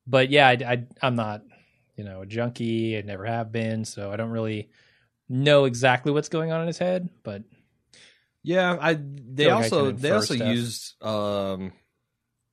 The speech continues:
Speaker 2: I, I thought the, I thought they used L A wisely too.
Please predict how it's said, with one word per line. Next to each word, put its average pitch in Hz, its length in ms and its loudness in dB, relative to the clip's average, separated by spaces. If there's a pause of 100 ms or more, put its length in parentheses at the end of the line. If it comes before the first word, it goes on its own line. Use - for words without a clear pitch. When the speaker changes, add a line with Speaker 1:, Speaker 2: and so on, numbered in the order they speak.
Speaker 2:
I, 127 120 -8
I 139 120 -2
thought 165 300 -2
the, 110 440 -2 (1000)
I 143 120 -4
thought 170 160 0
they 165 60 -2
used 135 280 -2
L 104 240 0
A 95 140 -2
wisely 76 480 -8
too. 73 380 -12